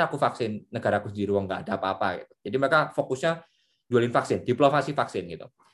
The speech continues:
But the point is, procurement vaksin itu tuh ribet dan itu bertengkar,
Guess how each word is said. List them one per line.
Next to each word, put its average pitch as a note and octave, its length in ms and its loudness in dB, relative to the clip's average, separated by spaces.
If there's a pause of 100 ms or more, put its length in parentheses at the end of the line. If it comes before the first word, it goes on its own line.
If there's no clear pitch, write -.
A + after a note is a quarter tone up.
(380)
But D#3 220 4
the - 40 -6
point B3+ 300 8
is, B2 360 -2 (720)
procurement A3+ 560 6
vaksin F3+ 480 2
itu D#3 160 -2
tuh A3 400 0
ribet A3 640 -4 (240)
dan D3 320 6
itu G#3 180 0
bertengkar, B2+ 800 0